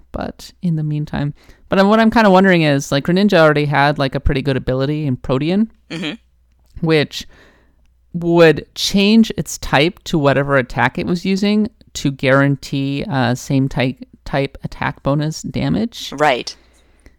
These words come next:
Speaker 1: And that made it quite powerful. And I'm not sure that Battle Bond is necessarily worth giving up that.
Speaker 2: Yeah, I could definitely see from a competitive standpoint, you know, that would be, that would definitely be a big thing to consider.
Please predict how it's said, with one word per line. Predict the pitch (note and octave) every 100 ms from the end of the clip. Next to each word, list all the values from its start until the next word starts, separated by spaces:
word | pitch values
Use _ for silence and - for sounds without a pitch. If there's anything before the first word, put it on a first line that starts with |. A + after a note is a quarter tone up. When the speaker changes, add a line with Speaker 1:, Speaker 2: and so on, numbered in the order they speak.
| _ _
Speaker 1:
And | E3 D#3+ D3+ D3 D3 C3+
that | - D3+ G3
made | A#3+
it | B3 -
quite | F#3+ E3
powerful. | - B2 - - D#2 C#3 - - _ -
And | D3 C#3+ C#3 C#3 -
I'm | D3+ E3+
not | E3+ F#3
sure | - E3+ D#3+
that | D#3+ C#3+ C3+ -
Battle | B2+ C#3+
Bond | C3+ B2 B2 B2 B2
is | - C3
necessarily | C3 B2 - - B2 B2+
worth | B2 B2 B2 C3 -
giving | B2+ B2 B2+
up | B2 - - -
that. | C3+ B2+ - - - - -
Speaker 2:
Yeah, | - D3+ D3 C3+ C3 C#3+ D#3
I | - D3
could | D#3+
definitely | D3 C#3+ D3+ C#3
see | - D3 C#3
from | C3 C#3
a | B2+
competitive | - C3 C3+ C3+ C3
standpoint, | - B2+ C3 - B2 A#2+ - _ _ _ _ _
you | C3+
know, | B2 A2+
that | A#2 -
would | B2+
be, | C3+ - _
that | - D#3
would | D#3
definitely | D#3+ D#3
be | C3
a | B2+
big | C3 B2+
thing | C3
to |
consider. | B2+ B2 - A2+ G2+